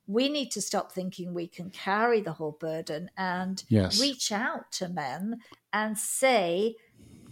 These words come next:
Speaker 1: "I need your help, I need your support," because even if you cannot understand exactly what we're going through,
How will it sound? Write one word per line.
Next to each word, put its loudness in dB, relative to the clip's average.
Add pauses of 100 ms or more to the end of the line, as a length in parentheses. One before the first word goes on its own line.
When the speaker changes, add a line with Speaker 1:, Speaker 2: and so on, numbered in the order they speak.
(120)
Speaker 1:
"I 4
need -2
your 4
help, -2
I 0
need -2
your -4
support," 0
because -2
even -4
if -8
you -8
cannot -2 (100)
understand -2 (340)
exactly -2
what -4
we're -10
going -8
through, -6